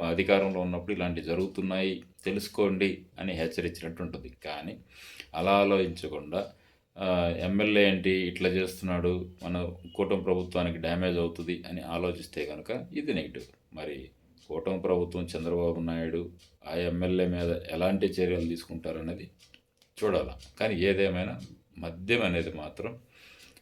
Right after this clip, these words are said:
ఆంధ్ర రాష్ట్రంలో గతంలో కంటే ఇప్పుడు ఏరులై పారుతుంది. దాంట్లో ఎలాంటి సందేహం లేదు. ఎందుకంటే గవర్నమెంట్కి ఇన్కమ్ సోర్స్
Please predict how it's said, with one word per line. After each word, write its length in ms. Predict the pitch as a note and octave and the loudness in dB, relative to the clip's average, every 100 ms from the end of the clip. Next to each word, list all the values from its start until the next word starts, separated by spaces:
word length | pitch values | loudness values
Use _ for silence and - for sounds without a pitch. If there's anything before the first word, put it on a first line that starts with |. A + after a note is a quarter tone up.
| - | -8
ఆంధ్ర 280 | E2 F#2+ F#2 | -4 0 0
రాష్ట్రంలో 640 | D#2+ D#2 D#2 E2+ D#2+ G2 F2 E2 | 2 0 0 -8 -6 -4 0 0
గతంలో 340 | F2+ G#2 G2+ | 4 4 4
కంటే 420 | F2 D#2 - F2+ | 2 -2 -2 -2
ఇప్పుడు 440 | E2 - G#2 B2 - _ _ _ - | -2 -6 -8 -8 -10 _ _ _ -6
ఏరులై 500 | E2+ G2 G2 G2 F#2+ | 2 4 6 4 2
పారుతుంది. 720 | F2+ E2 E2 - D#2 D#2 F2+ | 2 2 2 -2 -8 -4 -4
దాంట్లో 420 | - D#2+ E2 D#2+ D2+ | -6 -6 -6 -4 -4
ఎలాంటి 340 | D#2+ E2 D2 | -4 -4 -8
సందేహం 600 | - C#2+ C#2+ C#2+ F2+ G#2+ | -14 -14 -8 -4 -2 0
లేదు. 200 | D#2 - - _ _ | -2 -4 -14 _ _
ఎందుకంటే 400 | D#2+ E2 E2 F#2 | -12 -10 -6 -4
గవర్నమెంట్కి 460 | G2+ G2+ F#2 F2+ F2+ | 2 2 2 -2 -2
ఇన్కమ్ 300 | F2+ F#2+ F#2 | -2 0 0
సోర్స్ 280 | G#2 A#2+ | 0 0